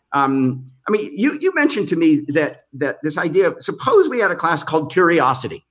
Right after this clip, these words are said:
and we could stoke curiosity in, in everybody that comes to Berkeley.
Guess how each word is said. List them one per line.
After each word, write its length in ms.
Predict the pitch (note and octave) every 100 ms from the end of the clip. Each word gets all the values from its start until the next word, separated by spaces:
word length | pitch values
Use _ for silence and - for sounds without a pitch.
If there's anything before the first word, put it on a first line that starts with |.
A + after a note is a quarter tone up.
| _ _ _ _ -
and 140 | E3+
we 80 | F#3
could 180 | F#3 D3
stoke 480 | - - B3 A#3+ -
curiosity 840 | G3 F#3+ D3+ C#3+ D3 C#3+ A2 A2+
in, 100 | C3+
in 280 | D#3+ D3+ D#3
everybody 460 | F#3 F#3+ E3 D3+
that 160 | C#3 B2+
comes 240 | C3 C3
to 100 | B2+
Berkeley. 380 | G2+ G2 G2 -